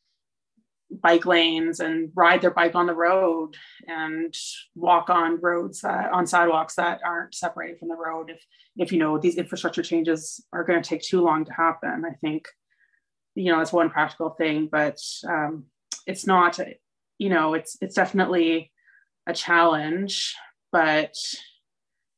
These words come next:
you know, it's something I think that we need to do if we wanna make our, our city better.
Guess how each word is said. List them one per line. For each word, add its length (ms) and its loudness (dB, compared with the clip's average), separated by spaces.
you 80 -4
know, 100 0
it's 180 -4
something 380 0
I 80 -4
think 320 -4
that 320 0
we 120 0
need 180 2
to 100 -4
do 340 0
if 100 -14
we 80 0
wanna 220 -2
make 260 -8
our, 280 -4
our 80 -6
city 280 -16
better. 420 -4